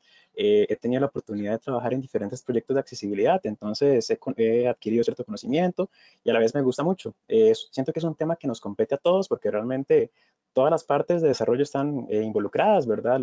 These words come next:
Ya sea diseño, la parte administrativa, los desarrolladores. Entonces, pues, espero que les guste y les voy a dar una pincelada de lo que, bueno, lo que es más o menos, ¿verdad? Em,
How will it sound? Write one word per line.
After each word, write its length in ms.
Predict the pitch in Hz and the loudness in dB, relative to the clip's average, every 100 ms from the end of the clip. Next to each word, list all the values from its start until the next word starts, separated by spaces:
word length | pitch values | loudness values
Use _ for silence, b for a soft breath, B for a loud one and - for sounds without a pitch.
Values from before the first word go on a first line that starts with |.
| - | -2
Ya 120 | 113 | -6
sea 160 | 123 127 | -2 0
diseño, 720 | 117 - 131 127 113 110 107 b b | 0 -2 -2 -2 -2 -4 -4 b b
la 80 | 113 | -4
parte 240 | 120 120 | -2 0
administrativa, 840 | 123 123 113 - 107 - 143 131 113 | 0 0 -2 -4 -6 -2 0 2 2
los 120 | 107 | 0
desarrolladores. 720 | 104 - 110 113 113 - - _ b b b | -2 -2 0 2 2 0 -8 _ b b b
Entonces, 460 | - 110 107 120 143 | -10 -6 -4 -2 0
pues, 160 | 131 | 0
espero 280 | 110 - 113 | 0 0 0
que 120 | 117 | 0
les 120 | 139 139 | 0 0
guste 280 | - - | 0 2
y 100 | 220 | 2
les 140 | 131 110 | 2 4
voy 60 | |
a 20 | 120 | 2
dar 60 | |
una 120 | 127 | 2
pincelada 680 | - 123 117 120 123 175 214 196 | -4 -4 -2 2 2 2 0 -2
de 320 | 123 143 226 _ _ _ _ _ _ 113 | 0 0 -2 _ _ _ _ _ _ 0
lo 200 | 110 - | 2 2
que, 180 | 98 | -2
bueno, 220 | 104 135 101 | 0 0 0
lo 120 | 95 | -2
que 120 | 135 | 0
es 80 | 143 | 0
más 140 | 139 | 0
o 20 | 175 | 0
menos, 240 | 220 113 | 0 0
¿verdad? 260 | 101 113 - _ _ _ _ _ _ - | -2 -2 -4 _ _ _ _ _ _ -6
Em, 640 | 107 104 104 104 104 107 | 0 2 2 0 -4 -8